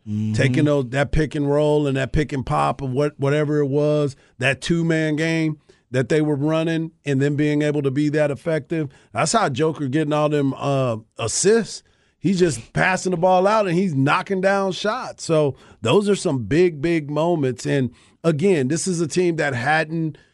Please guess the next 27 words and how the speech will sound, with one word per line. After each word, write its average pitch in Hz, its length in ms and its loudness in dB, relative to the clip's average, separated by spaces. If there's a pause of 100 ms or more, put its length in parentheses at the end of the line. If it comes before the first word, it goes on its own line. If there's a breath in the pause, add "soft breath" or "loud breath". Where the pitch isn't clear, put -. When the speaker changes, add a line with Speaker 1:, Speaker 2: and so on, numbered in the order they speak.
(220 soft breath)
Speaker 2:
played 170 640 2
well. 135 400 2
He's 147 200 0
been 160 160 2
out. 135 340 2
He 151 80 0
Speaker 1:
Mm-hmm. 147 100 2
Speaker 2:
missed 165 280 2
last 151 280 0
two 170 140 -4
seasons. 131 500 -2
Jo-, 147 320 0
Joker's 156 420 -2
been 143 200 0
doing 151 200 0
it 135 100 -2
by 143 180 0
himself. 139 520 0 (420 soft breath)
And 135 200 2
now 156 320 2
all 156 220 2
of 139 100 -4
a 131 60 -4
sudden 151 320 0
you 139 140 -2
get 143 240 -2
that 143 220 0